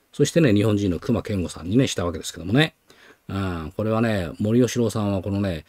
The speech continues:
なんとかザ・ハリドでね、やってもらいたかったというようなことで、これ以来ですね、下村さんとは完全に対立していると。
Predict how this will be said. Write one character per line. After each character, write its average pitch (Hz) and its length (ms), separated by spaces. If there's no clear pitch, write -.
な 117 140
ん 120 60
と - 60
か 82 120
ザ・ 92 180
ハ 110 200
リ 101 100
ド 78 120
で 82 120
ね、 120 180
や 82 120
っ 87 40
て - 100
も 95 100
ら 92 100
い - 20
た 90 80
か - 80
っ - 80
た - 80
と - 140
い 117 80
う 113 160
よ 110 160
う 87 40
な 76 140
こ - 100
と 82 140
で、 - 300
こ 131 160
れ 151 140
以 165 100
来 92 240
で 76 100
す - 160
ね、 104 320
下 117 300
村 113 120
さ 107 120
ん 101 80
と 92 100
は 80 60
完 98 240
全 101 120
に 92 100
対 87 180
立 87 240
し - 100
て - 60
い 78 80
る - 100
と。 - 100